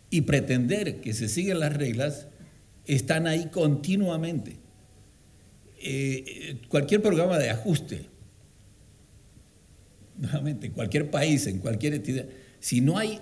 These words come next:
si no hay, eh, transparencia, eso significa que puede haber una caja chica aquí, otra entidad extra, extrapresupuestaria allá. Este fue el problemita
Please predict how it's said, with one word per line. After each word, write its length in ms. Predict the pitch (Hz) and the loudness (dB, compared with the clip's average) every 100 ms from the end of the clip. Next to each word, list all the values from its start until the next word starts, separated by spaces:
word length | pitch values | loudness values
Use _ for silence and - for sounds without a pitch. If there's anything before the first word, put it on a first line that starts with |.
| - | -6
si 220 | - 127 | -4 0
no 140 | 135 | 0
hay, 260 | 175 190 156 | 0 0 0
eh, 400 | 120 113 - 110 | 0 -2 -6 -6
transparencia, 680 | 120 113 113 127 175 117 131 | -2 -2 0 0 0 0 0
eso 160 | 127 | -2
significa 500 | 127 135 127 139 165 | -2 0 2 0 -2
que 120 | 156 - | -4 -2
puede 200 | 113 127 | 2 2
haber 140 | 120 | 2
una 220 | 120 - | 2 0
caja 300 | - - 95 | -2 -4 -4
chica 280 | - 104 107 | -2 -2 -2
aquí, 640 | 87 - 202 196 160 127 - - - - - | -6 -2 0 2 2 -2 -8 -18 -20 -20 -6
otra 680 | 139 127 127 117 107 104 - | -4 -2 -2 -2 -2 -4 -4
entidad 460 | 131 113 113 123 | -2 -2 0 0
extra, 400 | 120 117 101 - - | 0 0 -2 -4 -6
extrapresupuestaria 1080 | 110 107 98 98 101 95 107 101 123 113 | -4 -2 -2 -4 -4 -2 -4 -2 0 0
allá. 460 | 104 110 180 156 143 | -2 0 0 0 -2
Este 220 | 156 143 117 | -4 -2 -2
fue 160 | 147 | -2
el 60 | 127 | -4
problemita 760 | 113 110 110 123 127 120 - | -4 -2 -2 -4 -6 -8 -10